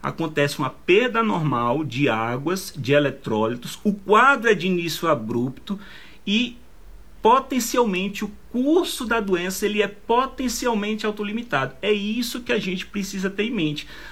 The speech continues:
para manter essa análise da diarreia de forma simples e objetiva,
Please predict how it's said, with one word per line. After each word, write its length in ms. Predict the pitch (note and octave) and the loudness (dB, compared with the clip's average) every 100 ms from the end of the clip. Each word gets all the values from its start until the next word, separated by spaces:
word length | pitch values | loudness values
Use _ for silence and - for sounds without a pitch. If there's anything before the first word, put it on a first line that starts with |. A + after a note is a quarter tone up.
| - | -2
para 160 | - D4 | 2 2
manter 680 | E4 G#3+ G3+ G#3 B3 G#3 - - - - | 4 0 2 4 4 4 -4 -18 -6 0
essa 340 | F3+ - F3+ | 2 4 4
análise 600 | F3 D#3+ D#3+ D#3+ D#3+ D3 | 4 2 4 4 4 2
da 160 | D3 C#3+ | 2 4
diarreia 500 | C3+ C3 D3 G#3 G#3 | 2 0 2 2 0
de 100 | A#3 | 0
forma 340 | A#3+ A#3+ A#3+ | 2 2 2
simples 600 | A3+ - A3 A#3+ A#3 G3+ | -2 0 0 0 0 2
e 40 | |
objetiva, 840 | G#3+ G3+ G3 G3+ G3 D#3 C#3 G#2+ | 2 2 0 0 0 0 0 -2